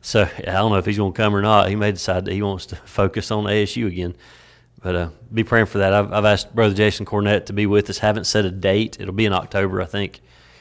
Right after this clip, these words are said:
or early November. But, uh, just keep praying about that.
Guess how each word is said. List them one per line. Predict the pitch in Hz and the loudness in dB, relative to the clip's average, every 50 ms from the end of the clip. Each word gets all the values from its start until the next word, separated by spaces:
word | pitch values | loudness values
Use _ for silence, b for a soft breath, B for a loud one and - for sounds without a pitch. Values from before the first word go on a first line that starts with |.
| b b b | b b b
or | - | -8
early | - 85 98 98 98 | -4 -2 0 0 0
November. | 98 98 98 95 104 101 101 98 90 b b b b b b b b b b b | 0 0 0 0 0 0 -2 -4 -6 b b b b b b b b b b b
But, | - - 104 101 95 90 | -10 -2 2 2 4 4
uh, | 87 82 82 78 - - | 2 0 -2 -6 -12 -14
just | - 101 - - - | -12 -12 -12 -12 -14
keep | - - 135 - | -12 -12 -8 0
praying | - 110 104 95 | 2 2 2 2
about | 87 87 90 - | 2 -2 -4 -4
that. | - - 80 - - | -4 -6 -6 -6 -6